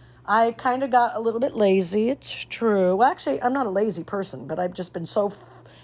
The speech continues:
frickin' focused on other things, so focused that I just let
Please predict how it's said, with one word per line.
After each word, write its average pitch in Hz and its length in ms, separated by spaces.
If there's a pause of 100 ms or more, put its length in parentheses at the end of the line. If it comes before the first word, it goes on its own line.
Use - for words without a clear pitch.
(100)
frickin' 294 460
focused - 640
on 196 140
other 208 260
things, 226 400
so 330 480
focused 196 540
that 208 100
I 208 160
just 214 260
let 208 380